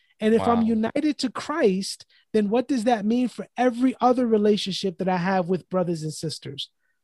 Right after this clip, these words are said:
Speaker 1: Right? Like, like, if the barrier between God and I has been removed through Christ, then any other barrier between myself and any other person with whatever background they have or don't have, if they're in Christ, then we're brothers and sisters in the Lord.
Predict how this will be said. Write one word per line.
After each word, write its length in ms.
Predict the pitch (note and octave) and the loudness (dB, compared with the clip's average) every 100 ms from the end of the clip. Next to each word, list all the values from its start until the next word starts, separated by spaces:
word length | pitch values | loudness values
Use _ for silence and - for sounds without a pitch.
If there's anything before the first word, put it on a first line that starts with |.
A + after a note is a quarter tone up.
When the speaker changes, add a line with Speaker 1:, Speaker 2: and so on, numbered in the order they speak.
| _ | _
Speaker 1:
Right? 200 | E3+ F#3 | 4 6
Like, 220 | G3+ F#3+ - - | 8 6 2 -2
like, 160 | F#3+ F#3+ | 4 6
if 160 | G3+ - | 4 6
the 120 | F#3+ | 2
barrier 580 | D3 G3+ B3 C4+ B3+ A3+ | 6 8 8 8 6 4
between 420 | A3 - A3+ F3+ | 0 0 0 2
God 300 | F3+ G3+ G#3+ | 2 4 4
and 140 | G3 D#3+ | 2 0
I 260 | G3 G#3 | 0 2
has 300 | E3 F3+ E3+ | 0 -2 -4
been 220 | D#3 F3+ | -4 -4
removed 460 | E3 F3 G3 G#3 F3 | -2 2 4 2 0
through 180 | F3 D#3+ | -4 -6
Christ, 480 | - B3+ G3+ F3 - - - | -2 2 2 0 -6 -20 0
then 160 | G#3+ G#3 - | 2 2 2
any 260 | C4 C#4+ C#4 | 6 6 6
other 280 | B3 B3+ | 4 4
barrier 500 | A#3 G#3+ A3 G3+ G3+ | 4 6 6 6 4
between 600 | F3+ F#3 - G#3 G3+ G3 - - _ | 2 -2 -2 0 0 0 -4 -14 _
myself 640 | F3 F#3+ F3+ A3+ A3+ A3+ | 2 4 4 6 6 6
and 180 | G#3 F3+ - | 0 -2 -2
any 260 | G#3 A3 G#3 | 2 4 4
other 140 | G3 | 4
person 440 | - G#3 G#3 G3+ | 0 0 0 0
with 220 | F#3 F#3+ - _ | -2 -2 -4 _
whatever 320 | E3 F#3+ G3+ E3 | 0 2 2 2
background 540 | F3 F#3+ G3 G3 F#3 | 0 0 0 -2 0
they 80 | F#3 | 0
have 340 | F#3 F#3+ F#3 | 0 0 0
or 100 | E3+ | 0
don't 300 | D3 G#3 D4+ | 2 2 2
have, 300 | F#3 D#3+ D#3+ - _ _ _ _ | 0 0 -2 -6 _ _ _ _
if 240 | A#3+ B3 - | 4 4 4
they're 220 | B3 A#3+ | 4 4
in 120 | A3+ | 0
Christ, 520 | - C4 D4+ C4 F#3+ | -2 -2 -2 -4 -2
then 220 | G#3+ G#3+ | 0 0
we're 200 | F#3+ A3 | 2 2
brothers 400 | F3+ G3+ G#3+ G3+ | 4 2 2 0
and 80 | F#3+ | -2
sisters 440 | - A#3+ - F#3+ F3 | -4 -6 -2 -2 0
in 120 | E3+ | 0
the 60 | |
Lord. 440 | D#3+ A3 G#3+ C3 | 2 2 2 -2